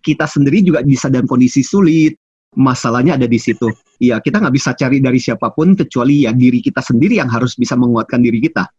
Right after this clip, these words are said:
Saya jadi ingat ilustrasinya Stephen Covey yang nulis buku Seven Habits itu.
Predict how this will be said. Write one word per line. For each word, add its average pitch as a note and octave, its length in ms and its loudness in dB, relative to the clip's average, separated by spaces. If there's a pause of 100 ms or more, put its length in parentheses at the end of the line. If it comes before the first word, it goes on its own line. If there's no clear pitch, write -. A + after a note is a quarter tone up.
(680)
Saya F#3+ 240 0
jadi C3+ 240 0
ingat C#3+ 160 -2
ilustrasinya B2+ 1200 0
Stephen C#3+ 400 -2
Covey B2 560 -2
yang B2 160 0
nulis B2 240 2
buku A#2+ 160 -4
Seven A#2+ 320 -4
Habits A2+ 320 -2
itu. G#2+ 160 -2